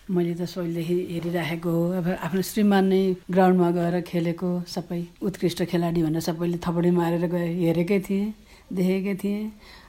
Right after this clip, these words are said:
र उहाँलाई चाहिँ त्यो फुटबल ग्राउन्डमा आउँदाखेरि सबैले एकदम क्ल्यापिङ दिएर एकदम उहाँलाई "लामखुट्टे <laughs> आयो, ल अब यसले चाहिँ देशको नाम राख्छ" भन्ने उहाँहरूको,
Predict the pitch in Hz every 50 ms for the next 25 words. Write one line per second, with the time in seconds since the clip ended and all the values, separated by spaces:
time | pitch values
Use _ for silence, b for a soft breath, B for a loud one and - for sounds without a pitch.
0 | - 208 202 190 185 185 185 185 180 170 190 185 185 185 180 190 170 - 190 185
1 | 196 190 180 180 180 175 185 185 185 175 180 180 185 175 180 180 180 - 180 180
2 | 185 185 185 180 170 170 - b b b b b b b - - 185 185 185 202
3 | - - - 196 185 180 160 180 185 185 180 170 170 165 170 170 175 185 190 208
4 | - - - - - - - - - - - - - - - - - - - -
5 | 175 165 185 185 185 185 185 190 190 196 196 190 190 196 185 185 170 214 208 208
6 | 214 220 - - - - - - 233 - - - - - - - - - - -
7 | - 185 190 190 208 220 226 226 240 240 B B B B B - 214 214 208 202
8 | 196 196 196 190 185 180 202 196 196 185 175 202 190 190 208 202 196 190 185 185
9 | 185 175 175 - - 202 196 180 165 156 160 165 170 170 160 160 160 160 175 -